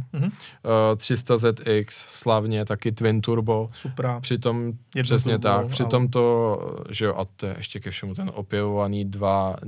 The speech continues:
Speaker 2: J Z, že jo,
Speaker 1: Mhm,
Speaker 2: nebo
Speaker 1: tu
Speaker 2: tu
Speaker 1: J Z.
Speaker 2: J Z, ne, si vyberme, nebo dva J Z.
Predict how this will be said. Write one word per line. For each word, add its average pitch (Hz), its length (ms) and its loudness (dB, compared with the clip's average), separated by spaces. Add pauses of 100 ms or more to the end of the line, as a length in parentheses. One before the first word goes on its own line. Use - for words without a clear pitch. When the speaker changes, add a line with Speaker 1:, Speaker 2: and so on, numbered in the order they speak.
Speaker 2:
J 101 180 -2
Z, 101 280 -4 (300)
že 101 80 -6
jo, 92 140 -4
Speaker 1:
Mhm, 131 180 0
Speaker 2:
nebo 87 140 -4
Speaker 1:
tu 131 100 -6
Speaker 2:
tu 123 100 -6
Speaker 1:
J 101 100 0
Z. - 60 -4
Speaker 2:
J 90 160 -4
Z, 92 280 -6 (200)
ne, 85 100 -6 (520)
si 107 100 -4
vyberme, 98 460 -2
nebo 98 200 -4
dva 95 200 -4
J 92 160 -4
Z. 107 160 -8